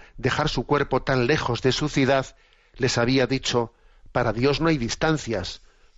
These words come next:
no hay miedo de que cuando llegue el fin del mundo no sepa el lugar donde estoy para resucitarme". Finalmente, el día noveno de su enfermedad, a los cincuenta y seis años de edad y treinta y tres de la mía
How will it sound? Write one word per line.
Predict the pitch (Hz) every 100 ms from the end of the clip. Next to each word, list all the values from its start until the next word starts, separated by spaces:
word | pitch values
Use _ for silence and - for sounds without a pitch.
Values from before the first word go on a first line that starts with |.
| -
no | 113 139
hay | 147
miedo | 123 156 143 127
de | 131
que | 131
cuando | - 123 120
llegue | 123 151
el | 143 117
fin | - 170 147 131
del | 131
mundo | 143 156 135 135 - - - -
no | 131
sepa | 143 160 151 131
el |
lugar | 120 123 170 151
donde | 143 127
estoy | - 208
para | 208 143
resucitarme". | 123 127 120 120 120 123 113 117 104 - - - - - _ - _ - - - - - - -
Finalmente, | - 123 147 139 131 120
el | 107
día | 113 135
noveno | 113 113 131 113 104 - - -
de | 131
su | 127 147
enfermedad, | 110 117 117 127 131 127 - - - -
a |
los | 131 131
cincuenta | - 120 127 117 123
y |
seis | 127 143 139
años | 131 123
de | 110
edad | 135 131 - - - - _
y | 151
treinta | 131 131 120 120
y |
tres | 117 147 143
de | 120
la | 113
mía | 139 131 113 110